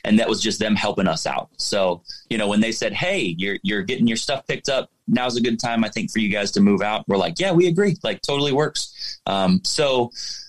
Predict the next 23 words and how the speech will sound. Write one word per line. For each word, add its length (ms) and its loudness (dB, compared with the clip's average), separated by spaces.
that 260 -2
said, 440 0
you 100 -2
know, 140 0
that 220 -2
B 160 -2
A 140 0
H 140 -4
that 100 -2
we 100 4
were 80 4
receiving, 640 2
we 120 0
had 160 0
to 60 0
try 320 -2
and 180 0
find 340 2
a 80 2
place 440 -2
that 240 0
was, 640 2
uh, 540 2